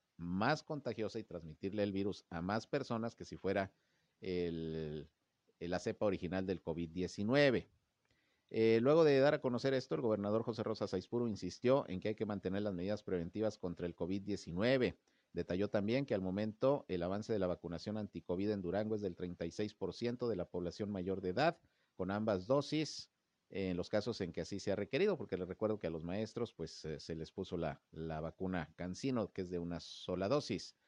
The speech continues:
Dijo que el estado de Durango se mantiene todavía en verde en, eh, en cuanto a, a riesgo epidemiológico, pero pues si no se toman las medidas conducentes,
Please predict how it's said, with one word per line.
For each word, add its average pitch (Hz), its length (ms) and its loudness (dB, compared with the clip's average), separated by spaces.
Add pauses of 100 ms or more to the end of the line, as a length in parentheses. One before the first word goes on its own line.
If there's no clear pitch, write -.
(300)
Dijo 151 200 2
que 143 100 4
el 127 80 4
estado 139 320 2
de 131 80 4
Durango 131 320 2
se 120 120 -2
mantiene 113 360 -2
todavía 123 420 2
en 107 180 0
verde 143 440 4
en, 110 140 -6 (100)
eh, 82 840 -4
en 90 140 -10
cuanto 90 360 0
a, 80 420 0 (100)
a 85 120 -4
riesgo 113 280 0
epidemiológico, 139 1040 0
pero 120 260 2
pues 92 160 -2
si 85 140 -8
no 104 140 -2
se 107 120 -4
toman 107 300 0
las 82 160 -2
medidas 92 360 -2
conducentes, 147 760 -2